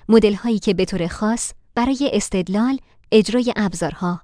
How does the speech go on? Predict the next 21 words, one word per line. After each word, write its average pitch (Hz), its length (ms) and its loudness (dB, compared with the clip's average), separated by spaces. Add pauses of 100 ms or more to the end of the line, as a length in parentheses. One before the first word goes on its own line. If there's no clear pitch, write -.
کدنویسی 240 680 4
و 202 60 6
مدیریت 208 640 4
وظایف 214 460 2
پیچیده 208 480 2
بهینه 202 320 2
شده‌اند. 185 520 0 (220)
حمله 240 360 4
به 226 140 2
قلمرو 226 540 4
اپل، 196 420 2 (280)
اینتل 247 400 4
و 196 160 4
اِی 226 260 4
ام 202 180 6
دی. 151 240 -6 (220)
آر 277 160 6
تی 277 300 0
ایکس - 320 -2 (160)
اسپارک 185 640 -4
تنها 226 500 0